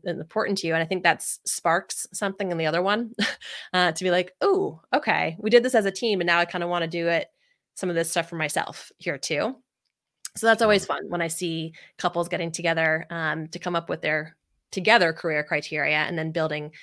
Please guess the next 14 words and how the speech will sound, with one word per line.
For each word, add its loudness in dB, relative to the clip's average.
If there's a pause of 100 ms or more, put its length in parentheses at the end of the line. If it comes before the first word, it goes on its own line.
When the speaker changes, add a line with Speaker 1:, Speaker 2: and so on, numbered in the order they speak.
(200)
Speaker 1:
their -2
own 0
that -2
support -6
those -4
goals. -8 (720)
Speaker 2:
Any 8
success -2
stories 0
you -4
can -2
share -6
with -6
us -4